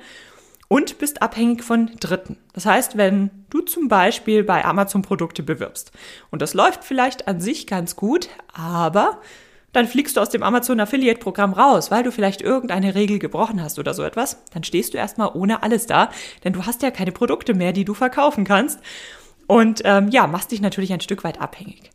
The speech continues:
Aber in der Regel ist man als Affiliate nicht nur für einen Anbieter tätig,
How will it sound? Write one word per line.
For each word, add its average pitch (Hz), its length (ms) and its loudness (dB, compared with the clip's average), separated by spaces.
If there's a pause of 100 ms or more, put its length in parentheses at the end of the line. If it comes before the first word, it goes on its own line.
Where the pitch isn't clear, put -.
(160)
Aber 240 300 6
in 220 80 2
der 165 180 -2
Regel 226 360 4
ist 214 240 -6
man 202 160 0
als 165 200 -4
Affiliate 202 640 0 (680)
nicht 220 280 0
nur 185 140 0
für - 280 -8
einen 294 320 2
Anbieter 233 420 -2
tätig, 190 400 -4